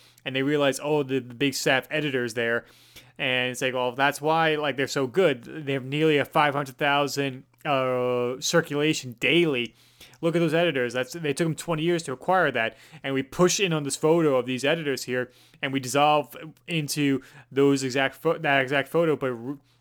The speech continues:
they're real. It's a real person sitting in, real people sitting in the Inquirer offices saying, "Six years later, I got my candy and I got my editors. Welcome to the Inquirer." And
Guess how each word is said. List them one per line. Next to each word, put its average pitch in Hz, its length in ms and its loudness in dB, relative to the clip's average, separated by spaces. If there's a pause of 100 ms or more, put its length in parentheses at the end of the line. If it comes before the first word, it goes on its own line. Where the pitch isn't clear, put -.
(120)
they're 139 160 2
real. 175 580 6
It's 175 160 -2
a 135 60 -2
real 143 200 2
person 165 380 0
sitting 147 300 -2
in, 156 380 -4
real 147 180 2
people 139 300 -2
sitting 139 320 -4
in 135 320 -4
the 131 100 -8
Inquirer 139 480 0
offices 151 380 -4
saying, 127 180 0 (320)
"Six - 380 -2
years 170 180 6
later, 190 240 2
I 151 140 4
got 156 260 4
my 156 160 0
candy 156 320 -2
and 143 100 -2
I 127 80 -2
got 131 220 0
my 135 200 -2
editors. 131 440 -2 (360)
Welcome 170 340 6
to 160 80 -2
the 156 120 2
Inquirer." 143 720 2
And 131 560 -6